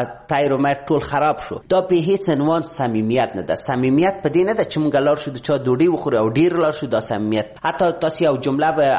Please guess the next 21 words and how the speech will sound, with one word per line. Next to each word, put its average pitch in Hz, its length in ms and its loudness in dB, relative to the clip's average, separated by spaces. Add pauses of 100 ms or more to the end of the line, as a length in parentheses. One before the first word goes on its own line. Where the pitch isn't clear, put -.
اوریدلې 123 420 2
اوسیږي، 117 320 -2
وایي، 117 220 2
«دوستي 123 400 -2
په 214 120 -2
کیفیت 143 560 0
ده، 123 80 0
نه 151 220 0
په 190 40 -2
کمیت.» 107 440 -4 (120)
که 131 120 -2
نه، 143 180 0 (340)
یوسف 120 540 0
یولس 180 560 2 (140)
ورونه 135 340 4
درلوده، 98 600 -2
ولی 123 160 2
په 127 140 -6
څا 196 280 2
کې 147 60 -4
واچوه. - 440 -4